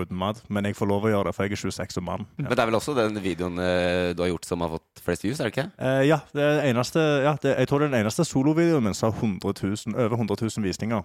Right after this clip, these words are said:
Speaker 1: Og, og i den så bæsjer jeg på meg.
Speaker 2: Ja.
Speaker 1: Jeg, jeg skamdreit på meg på dag
Speaker 2: Ja.
Speaker 1: fire.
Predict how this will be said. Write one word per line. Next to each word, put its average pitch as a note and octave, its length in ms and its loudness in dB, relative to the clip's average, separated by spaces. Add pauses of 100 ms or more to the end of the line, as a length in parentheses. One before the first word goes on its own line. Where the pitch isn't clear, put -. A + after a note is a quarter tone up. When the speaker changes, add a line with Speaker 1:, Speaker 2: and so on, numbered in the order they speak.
(120)
Speaker 1:
Og, G#2+ 380 0
og A#2 60 0
i A2 120 4
den A2+ 180 2
så E3+ 240 0
bæsjer - 380 -2
jeg - 40 -14
på A#2 140 2
meg. G2+ 140 -4 (540)
Speaker 2:
Ja. G#2 80 -6
Speaker 1:
Jeg, A2 80 -4 (160)
jeg A2+ 160 -2
skamdreit F#2+ 560 -2
på B2 100 -2
meg G2 140 -2
på - 80 -8
dag F#2 160 0
Speaker 2:
Ja. D#2 40 -10
Speaker 1:
fire. E2 300 -6